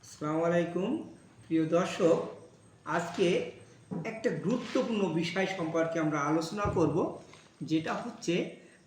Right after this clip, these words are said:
আপনি যদি কৃষি কাজ করতে চান কিংবা ছাদ কৃষি করেন, তাহলে এই বিষয়টা জানা অত্যন্ত জরুরি। বিশেষ করে হিউমিক অ্যাসিড, এই যে হিউমিক অ্যাসিড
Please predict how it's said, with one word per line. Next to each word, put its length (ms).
আপনি 560
যদি 320
কৃষি 540
কাজ 220
করতে 300
চান 420
কিংবা 280
ছাদ 340
কৃষি 240
করেন, 420
তাহলে 360
এই 360
বিষয়টা 520
জানা 320
অত্যন্ত 640
জরুরি। 440
বিশেষ 320
করে 200
হিউমিক 380
অ্যাসিড, 460
এই 160
যে 140
হিউমিক 440
অ্যাসিড 260